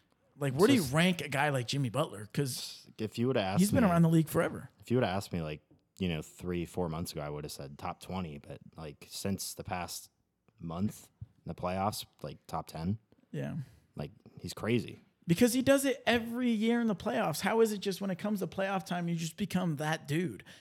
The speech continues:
Speaker 1: It's just, you're literally like LeBron. You're just waiting for that moment, just trying to win games, make the playoffs.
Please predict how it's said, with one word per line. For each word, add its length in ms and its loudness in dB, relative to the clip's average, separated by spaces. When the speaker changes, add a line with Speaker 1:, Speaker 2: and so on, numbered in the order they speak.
Speaker 1:
It's 180 0
just, 240 2
you're 180 4
literally 420 6
like 220 6
LeBron. 600 6
You're 100 6
just 240 4
waiting 320 0
for 100 0
that 240 4
moment, 380 6
just 180 -2
trying 220 -2
to 60 -2
win 180 0
games, 340 -2
make 220 -4
the 60 -8
playoffs. 600 2